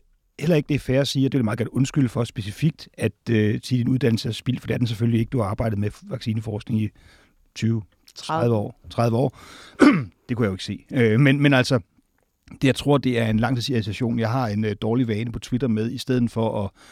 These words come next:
Speaker 1: gå ind i en dialog tidligt, så venter jeg til folk er blevet nogen, jeg har set mig irriteret på, og så kommer det hele ud på én gang.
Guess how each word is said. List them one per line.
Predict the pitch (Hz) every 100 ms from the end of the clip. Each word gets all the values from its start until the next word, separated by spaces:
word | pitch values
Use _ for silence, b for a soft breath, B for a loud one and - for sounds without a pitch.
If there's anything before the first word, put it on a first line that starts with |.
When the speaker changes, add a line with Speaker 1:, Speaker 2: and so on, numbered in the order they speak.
| b
Speaker 1:
gå | - 117
ind | 123
i |
en | 120
dialog | 110 113 101 110 101 -
tidligt, | 170 175 180
så | - 143
venter | 113 120 135
jeg | 110
til | 113
folk | - 113
er | 117
blevet | 101 107 101
nogen, | 104 113 -
jeg |
har | 104
set | 98 101
mig | 101 90 -
irriteret | 143 98 - 185 147
på, | 135
og | 127 -
så | 110 120 107 b b b
kommer | - 120 110
det | 104 90
hele | 110 110
ud | 117 113 -
på | - 101 95
én | 120 127
gang. | -